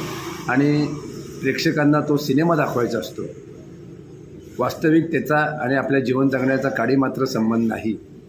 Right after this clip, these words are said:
पण असा काही एखादा सिनेमा येतो आणि मग लोक एकाच वेळी दत्तयात्रा करायला बाहेर पडतात. शारीरिक त्रास होतो, मानसिक त्रास होतो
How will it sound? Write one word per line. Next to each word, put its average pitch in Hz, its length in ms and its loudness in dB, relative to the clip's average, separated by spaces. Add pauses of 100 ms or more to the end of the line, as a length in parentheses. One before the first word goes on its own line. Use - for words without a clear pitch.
(1040)
पण 156 160 4 (520)
असा 165 200 0
काही 160 200 4
एखादा 151 260 2
सिनेमा 147 460 2
येतो 143 220 2
आणि 147 200 4
मग 143 160 4
लोक 143 260 2
एकाच 135 360 2
वेळी 143 320 4 (640)
दत्तयात्रा 139 520 2
करायला 131 360 2
बाहेर 117 200 0
पडतात. 117 380 -2 (1600)
शारीरिक 147 580 2
त्रास 147 220 2
होतो, 147 460 2
मानसिक 113 480 0
त्रास 135 240 2
होतो 117 420 0